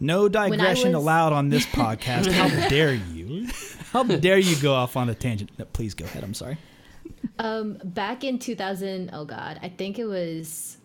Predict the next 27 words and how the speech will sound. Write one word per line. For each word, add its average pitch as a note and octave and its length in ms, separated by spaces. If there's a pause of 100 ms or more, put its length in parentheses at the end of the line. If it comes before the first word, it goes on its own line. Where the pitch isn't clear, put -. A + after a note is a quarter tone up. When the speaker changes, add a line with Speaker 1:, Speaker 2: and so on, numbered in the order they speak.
(220)
Speaker 2:
maybe F3+ 720
ten E3+ 340
or E3 100
eleven. D#3 580
Like, D#3 180 (280)
so G3+ 180
me A3+ 400
and F#3 140
some F#3 140
friends, F#3+ 600 (160)
we A#3 100
knew G#3+ 240
about B3 240
the C4+ 80
F C4 160
G D4 160
C D#4+ 420 (260)
and G3+ 180
we F#3+ 260
played G3 420 (220)
fighting C4 340
games, C4 280
but G#3+ 100
we G3+ 120
didn't, A3+ 240
like, G3 260
actually, F#3+ 720